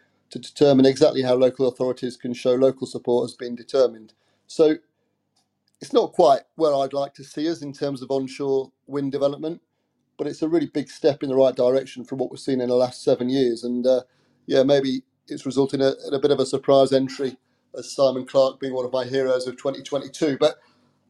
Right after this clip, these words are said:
I couldn't feel comfortable with myself if my only hero was a Conservative M-, M P, I don't think. So, um,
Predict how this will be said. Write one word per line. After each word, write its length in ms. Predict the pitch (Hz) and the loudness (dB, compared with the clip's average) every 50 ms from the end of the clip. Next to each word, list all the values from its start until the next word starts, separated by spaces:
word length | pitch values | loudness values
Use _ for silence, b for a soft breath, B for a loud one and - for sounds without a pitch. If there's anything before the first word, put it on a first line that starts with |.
| _ _ | _ _
I 80 | - - - | -6 -6 -2
couldn't 280 | - - 208 202 202 - | 0 0 0 0 -2 -4
feel 260 | - - 180 170 165 | -2 0 2 2 0
comfortable 420 | 165 - 175 165 165 - - 151 | 0 -2 -4 -4 -6 -6 -4 -4
with 120 | 143 143 - | -4 -2 -2
myself 440 | 135 127 - - 143 131 127 - 143 | -4 -4 0 0 0 0 -2 -4 -8
if 120 | 135 127 | -4 -2
my 140 | 131 135 143 | 2 4 4
only 180 | 151 143 139 | 4 4 2
hero 340 | 127 131 139 135 131 131 131 127 | 2 2 2 4 4 2 0 -2
was 140 | 127 123 | -4 -8
a 60 | 131 - | -14 -16
Conservative 560 | - 139 131 127 135 135 127 117 - - 135 | -18 -18 -14 -10 -8 -8 -8 -8 -8 -8 -8
M-, 180 | 127 123 123 - _ _ _ - 147 | -8 -8 -10 -14 _ _ _ -10 -8
M 140 | 139 131 | -8 -8
P, 220 | 131 131 143 147 135 | -4 0 2 4 4
I 80 | 123 | 4
don't 200 | 120 120 113 113 | 2 2 -2 -6
think. 300 | - - 123 131 139 139 | -8 -8 -6 -6 -8 -8
So, 420 | - - - 139 131 131 131 135 139 | -12 -10 -4 -2 0 0 2 4 4
um, 280 | 139 139 143 143 147 | 4 2 2 -2 -6